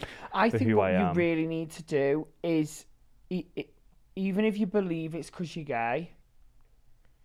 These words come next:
Speaker 1: don't focus on that.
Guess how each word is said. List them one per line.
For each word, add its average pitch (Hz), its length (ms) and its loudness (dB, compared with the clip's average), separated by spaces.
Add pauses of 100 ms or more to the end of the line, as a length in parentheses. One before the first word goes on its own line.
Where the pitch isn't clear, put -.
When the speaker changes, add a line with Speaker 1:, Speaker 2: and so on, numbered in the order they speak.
(380)
Speaker 1:
don't 151 320 2 (760)
focus 151 520 -4
on 160 160 -4
that. 165 300 -4